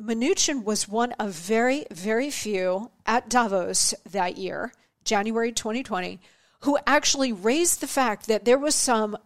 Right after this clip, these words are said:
crazy virus that nobody had ever seen before, taking over China, spreading rapidly, and they were locking down massive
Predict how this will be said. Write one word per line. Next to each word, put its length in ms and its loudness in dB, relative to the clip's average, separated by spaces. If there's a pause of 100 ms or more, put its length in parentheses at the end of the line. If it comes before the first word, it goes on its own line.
(100)
crazy 640 0
virus 720 2 (840)
that 160 0
nobody 360 2
had 100 8
ever 200 6
seen 320 0
before, 640 2 (240)
taking 420 2
over 240 4
China, 420 2
spreading 560 0
rapidly, 680 2
and 180 -4
they 100 6
were 120 2
locking 440 0
down 440 -2
massive 600 2